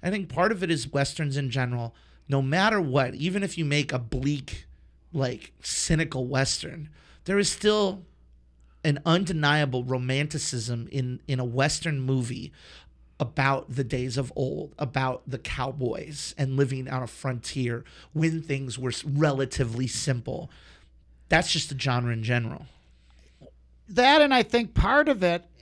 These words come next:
Speaker 2: uh, which nobody really looks at or didn't, uh, we d-, haven't talked about anyway,
Speaker 1: Sure.
Speaker 2: is that, you know,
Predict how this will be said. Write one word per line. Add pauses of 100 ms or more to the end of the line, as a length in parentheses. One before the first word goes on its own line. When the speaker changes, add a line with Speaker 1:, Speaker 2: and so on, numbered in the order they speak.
(140)
Speaker 2:
uh,
which
nobody
really
looks
at
or
didn't, (340)
uh, (480)
we
d-,
haven't
talked
about
anyway,
Speaker 1:
Sure.
Speaker 2:
is
that, (120)
you
know,